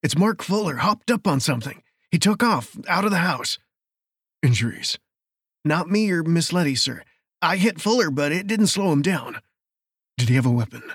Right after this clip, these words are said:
"If he did, he didn't use it." "All right. Hold your position. We're coming up on the house now."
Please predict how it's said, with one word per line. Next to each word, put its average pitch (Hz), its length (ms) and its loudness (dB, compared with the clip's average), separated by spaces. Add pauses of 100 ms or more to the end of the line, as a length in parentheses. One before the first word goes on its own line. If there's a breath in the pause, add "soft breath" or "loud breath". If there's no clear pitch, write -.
(680)
"If 180 80 0
he 160 80 2
did, 190 280 -2
he 165 100 -2
didn't 165 260 4
use 180 200 2
it." - 180 -12 (1200)
"All 123 160 2
right. 127 380 -2 (720)
Hold 131 200 4
your 127 80 2
position. 117 460 -2
We're 120 120 -6
coming 143 260 2
up 139 120 0
on 135 100 4
the 131 80 2
house 127 260 -2
now." 120 400 -4